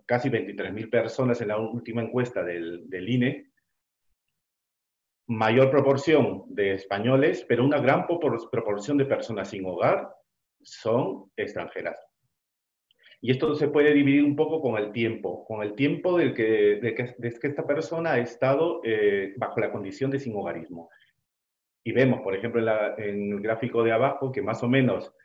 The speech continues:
menos del, del, de un año de, de permanecer sin, en sin hogar, de condición sin hogar, pues más o menos es la tercera parte de ellos.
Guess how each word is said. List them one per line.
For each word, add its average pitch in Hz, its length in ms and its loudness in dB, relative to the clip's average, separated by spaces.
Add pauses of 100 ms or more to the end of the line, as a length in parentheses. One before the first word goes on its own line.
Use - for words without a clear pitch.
(300)
menos 123 680 2
del, 120 720 2
del, 120 380 0
de 117 460 0
un 131 260 2
año 110 480 2
de, 98 460 0
de 104 120 -6
permanecer 104 560 -2
sin, 123 280 -2
en 110 160 -6
sin 127 200 -2
hogar, 135 320 4
de 110 100 -8
condición 98 420 -6
sin 127 160 -2
hogar, 131 340 0
pues - 180 -6
más 110 220 -8
o 110 60 -8
menos 123 280 -2
es 107 280 -6
la 101 160 -4
tercera 98 360 -4
parte 95 300 -6
de 92 120 -6
ellos. 90 200 -8